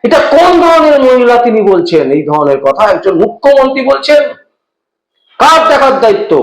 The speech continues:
প্রশাসনে কে বসে আছে? ছেলে খেলা হচ্ছে,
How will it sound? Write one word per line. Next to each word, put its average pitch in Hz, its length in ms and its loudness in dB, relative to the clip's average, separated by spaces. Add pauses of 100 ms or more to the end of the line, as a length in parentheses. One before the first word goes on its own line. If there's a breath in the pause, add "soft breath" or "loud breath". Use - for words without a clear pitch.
(760)
প্রশাসনে 302 520 2
কে 339 200 0
বসে 269 320 0
আছে? 160 240 -2 (2500)
ছেলে 175 360 0
খেলা 233 300 0
হচ্ছে, 202 380 -4